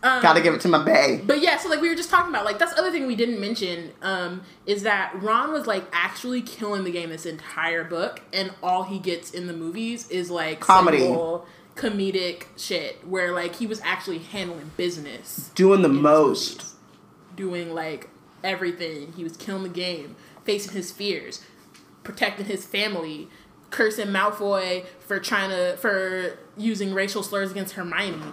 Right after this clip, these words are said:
Speaker 1: Like, he was killing the entire game.
Speaker 2: <laughs>
Speaker 1: Um, but I would also like to say, like, so again, honorable, like, you know, mentions or whatever. Harry and Hermione, um, were the next two. Um, and they were only, like, two votes apart, like, all three of them. So Hermione got twelve, Harry got fourteen,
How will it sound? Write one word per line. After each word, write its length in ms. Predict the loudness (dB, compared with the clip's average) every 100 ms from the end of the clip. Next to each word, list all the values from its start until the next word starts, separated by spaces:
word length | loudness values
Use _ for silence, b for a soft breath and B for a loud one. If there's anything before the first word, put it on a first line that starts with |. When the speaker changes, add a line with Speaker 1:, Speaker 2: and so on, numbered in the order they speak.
| B B
Speaker 1:
Like, 120 | -10
he 140 | -6 -6
was 120 | -6
killing 460 | -8 -8 -6 -6 -6
the 200 | -4 -4
entire 460 | -4 -4 -6 -6
game. 400 | -4 -2 -2 -6 B
Speaker 2:
<laughs> 60 | B -2
Speaker 1:
Um, 380 | 0 0 -2 0
but 300 | 2 2 -2 B B
I 100 | 2
would 120 | 4 2
also 240 | 0 0
like 160 | -2 -2
to 60 |
say, 280 | -2 0 0
like, 340 | 0 0 -2 -6 -2
so 220 | 0 2
again, 300 | 0 -2 -2 -2
honorable, 680 | 0 0 0 0 0 0
like, 260 | 0 0 -2
you 80 | -4
know, 100 | -4
mentions 340 | -4 -6 -4
or 40 | -2
whatever. 300 | 0 0 0
Harry 340 | 0 0 0
and 80 | -2
Hermione, 460 | -2 -2 -2 -2 -2 0
um, 320 | 0 0 -2
were 180 | -2 0
the 260 | -2 -4
next 400 | -4 -6 -6 -8
two. 260 | -8 -8 -8 b b b -4
Um, 320 | -4 -4 -2
and 100 | 2
they 80 | 2
were 140 | 2
only, 200 | 0 0
like, 300 | 0 -2 -4
two 240 | -4 -2 0
votes 220 | -2 -4
apart, 480 | -2 0 0 -2 -4
like, 160 | -4
all 140 | -2 -4
three 180 | -4
of 80 | -4
them. 100 | -4
So 120 | -4
Hermione 320 | 0 0 0 -2
got 160 | -2
twelve, 420 | -2 -2 0 -2
Harry 220 | -2 -2 -2
got 180 | -4 -4
fourteen, 540 | -8 -8 -10 -8